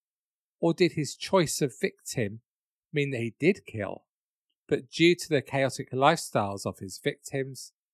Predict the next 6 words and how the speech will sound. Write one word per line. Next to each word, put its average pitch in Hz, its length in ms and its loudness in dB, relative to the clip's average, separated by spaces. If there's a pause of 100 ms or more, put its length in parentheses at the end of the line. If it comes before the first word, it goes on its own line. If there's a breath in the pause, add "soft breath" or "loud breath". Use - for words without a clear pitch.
(580)
he 120 160 -8
just 117 420 -2
wasn't 98 360 -8
caught? - 640 -6 (1300)
I 143 100 4
wonder. 101 440 -2